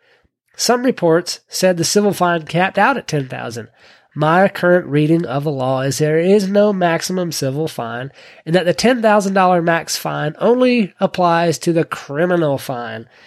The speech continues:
They can go after the entity itself, the beneficial owner, or the person who files a fraudulent or incorrect report. Honestly,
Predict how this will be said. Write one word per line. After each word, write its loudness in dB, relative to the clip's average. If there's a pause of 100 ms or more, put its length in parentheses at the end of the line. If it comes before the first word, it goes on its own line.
(260)
They 2
can -2
go 4
after 2
the 2
entity 0
itself, -4
the -8
beneficial -2
owner, -2 (420)
or 2
the 0
person 0
who 0
files 0
a 0
fraudulent -4
or -4
incorrect -12
report. -8 (640)
Honestly, 0